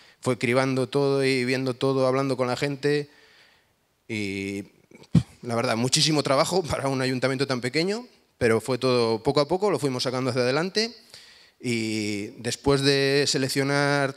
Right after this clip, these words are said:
todas las ofertas, pues decidimos quedarnos con, con quince familias. De esas quince familias, mm, todavía hicimos otra selección mayor a diez familias, y esas diez familias las entrevistamos personalmente en el ayuntamiento,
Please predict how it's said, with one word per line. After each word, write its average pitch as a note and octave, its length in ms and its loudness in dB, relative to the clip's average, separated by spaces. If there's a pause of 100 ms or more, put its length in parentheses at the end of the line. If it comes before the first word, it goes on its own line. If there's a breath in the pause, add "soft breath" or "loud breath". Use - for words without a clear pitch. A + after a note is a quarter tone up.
(160)
todas C3+ 240 2
las C3+ 140 0
ofertas, D#3+ 640 -2 (1000 loud breath)
pues A2 160 -2
decidimos C3 600 -2 (400 loud breath)
quedarnos C#3 420 0
con, G#2+ 500 -8
con G#2 180 -4
quince C3 300 -2
familias. G2 580 -10 (340)
De A2+ 80 -10
esas A2+ 180 -4
quince C#3 260 -2
familias, F3 680 0 (720 loud breath)
mm, C3 180 -4
todavía B2+ 300 0
hicimos C#3 300 2
otra C#3 320 0
selección C3+ 400 -4
mayor C#3 380 -2
a A2+ 120 -4
diez D3+ 300 0
familias, F#3 680 -2
y B2 100 -6
esas A#2 220 -4
diez C#3 140 -4
familias D#3 440 0
las B2 180 0
entrevistamos A#2 520 -4
personalmente C3+ 600 -2
en C#3 60 0
el A2+ 60 2
ayuntamiento, F#2+ 560 -6